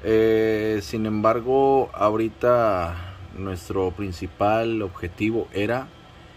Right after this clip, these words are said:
inmediatamente irnos a computadora de motor. Esto se tiene que solucionar si el cliente lo solicita. Ahorita el problema principal era software de P C M. Ok.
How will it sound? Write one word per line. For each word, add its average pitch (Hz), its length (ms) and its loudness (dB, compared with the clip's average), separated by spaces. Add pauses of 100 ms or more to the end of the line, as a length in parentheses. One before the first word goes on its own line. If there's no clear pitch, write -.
(380)
inmediatamente 107 1160 -2
irnos 110 840 -4
a 80 560 -4
computadora 92 460 -2
de 110 60 -4
motor. 95 380 -2
Esto 123 480 0
se 110 120 -6
tiene 104 240 -4
que 110 140 -6
solucionar 113 500 -4
si - 100 -4
el 87 120 -2
cliente 92 420 -2
lo 95 320 -2
solicita. 90 640 -4 (500)
Ahorita 107 280 4
el 123 60 0
problema 127 440 2
principal 113 500 0
era 113 140 0
software 110 420 -2
de 107 200 -2
P 92 180 -6
C 101 220 -4
M. 113 220 -8 (2250)
Ok. - 80 -8